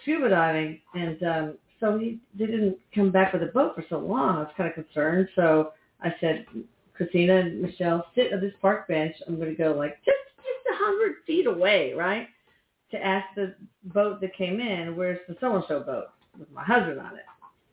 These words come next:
So they said, "Well, we don't know." And I turned back, and no Michelle. There was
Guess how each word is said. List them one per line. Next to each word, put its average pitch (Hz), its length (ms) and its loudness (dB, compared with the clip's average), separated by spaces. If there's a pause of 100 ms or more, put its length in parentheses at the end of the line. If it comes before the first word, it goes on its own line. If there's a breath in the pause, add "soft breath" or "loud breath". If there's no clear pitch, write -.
(480)
So 185 180 4
they 175 100 -6
said, 170 140 -2
"Well, 180 120 -2
we 185 120 4
don't 180 160 0
know." 170 120 -6 (240)
And 190 100 4
I 185 180 4
turned 233 220 2
back, 190 420 2
and 170 360 -2 (760)
no 160 340 0
Michelle. 202 480 0 (1400)
There 165 160 2
was 165 80 -2